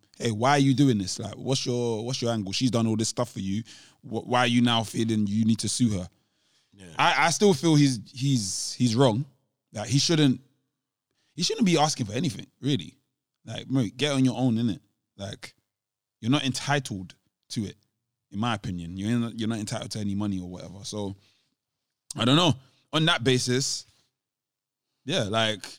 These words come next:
Speaker 1: it's just, I don't know. I feel it's just tick for tack, innit, kind of thing. He's,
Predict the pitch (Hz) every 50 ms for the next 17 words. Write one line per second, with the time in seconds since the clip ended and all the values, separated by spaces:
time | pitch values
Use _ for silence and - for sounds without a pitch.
0 | _ _ _ _ _ _ _ _ _ _ _ _ _ _ _ _ _ _ _ -
1 | - _ - 135 135 - - 185 175 - - 139 151 170 180 185 165 147 123 120
2 | 143 151 - 160 143 127 110 120 - - 139 - - 117 - 139 120 - - -
3 | 117 110 87 - - - 107 104 98 95 92 104 95 87 87 90 92 110 123 127
4 | 117 107 110